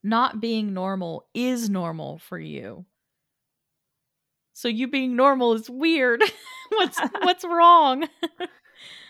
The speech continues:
Speaker 2: And she says, "Whatever you lost, you have to take it back." And the words "take it back" are repeated, like, three times here.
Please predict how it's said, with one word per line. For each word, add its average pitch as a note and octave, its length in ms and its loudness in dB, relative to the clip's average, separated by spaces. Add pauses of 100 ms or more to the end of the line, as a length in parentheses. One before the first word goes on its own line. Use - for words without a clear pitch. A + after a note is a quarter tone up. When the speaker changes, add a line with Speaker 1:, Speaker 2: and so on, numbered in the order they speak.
(580)
Speaker 2:
And G3 160 -4
she G3 120 -8
says, G3 240 2
"Whatever C4 420 4
you C4 220 -2
lost, G#3 640 4 (220)
you G#3+ 180 -2
have C#4 280 -2
to A#3 120 -4
take G#3 340 -4
it - 160 -6
back." - 520 -2 (840)
And F#3 160 -2
the F#3 80 2
words A3+ 320 2
"take A3+ 240 -2
it - 140 -6
back" F3 340 4
are D3+ 360 0 (240)
repeated, D#3+ 580 -2
like, C3 220 -8
three F#3 420 -8
times D3 600 -2
here. A#2+ 420 -10